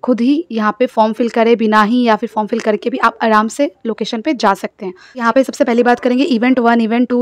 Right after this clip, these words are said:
event three करके जो है, इसको आपको इग्नोर करना है। काफ़ी लोग कन्फ्यूज हो जाते हैं कि ये वन, टू, थ्री, फ़ोर क्या है। वो डेट नहीं है, वो बता रहे हैं कि पहला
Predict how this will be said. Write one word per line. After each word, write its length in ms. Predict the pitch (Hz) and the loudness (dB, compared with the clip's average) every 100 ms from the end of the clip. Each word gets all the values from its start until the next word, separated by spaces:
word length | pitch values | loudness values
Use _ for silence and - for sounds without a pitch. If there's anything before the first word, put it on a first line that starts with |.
| 233 | 0
event 160 | 208 226 | 0 -2
three 200 | - 240 | -2 0
करके 240 | 233 226 | 0 0
जो 120 | 214 220 | 0 0
है, 140 | 247 | 0
इसको 240 | 240 - | -2 0
आपको 160 | 220 226 | 0 0
इग्नोर 280 | 190 208 208 | -2 -2 -2
करना 260 | 226 214 | -2 -4
है। 100 | 226 | -4
काफ़ी 380 | 285 226 202 220 | -4 -4 -2 -2
लोग 100 | 214 | -2
कन्फ्यूज 320 | 220 196 214 214 | -2 -2 -2 -2
हो 60 | |
जाते 240 | 208 196 214 | -2 -2 -2
हैं 40 | |
कि 80 | 233 | 0
ये 80 | 226 | 0
वन, 240 | 202 202 | 0 -2
टू, 120 | 226 | -4
थ्री, 140 | 220 226 | -4 -6
फ़ोर 200 | 220 196 | -6 -2
क्या 140 | 196 | -2
है। 120 | 214 - - 226 | -2 -6 -8 0
वो 80 | 233 | 4
डेट 260 | 233 254 | 6 4
नहीं 200 | 247 214 | 2 0
है, 120 | 262 | 0
वो 160 | 311 285 | 2 2
बता 320 | 226 214 202 | 2 2 2
रहे 100 | 202 | 2
हैं 80 | 214 | 2
कि 140 | 339 - - - | 0 -2 -8 -2
पहला 340 | 220 220 214 | 2 6 6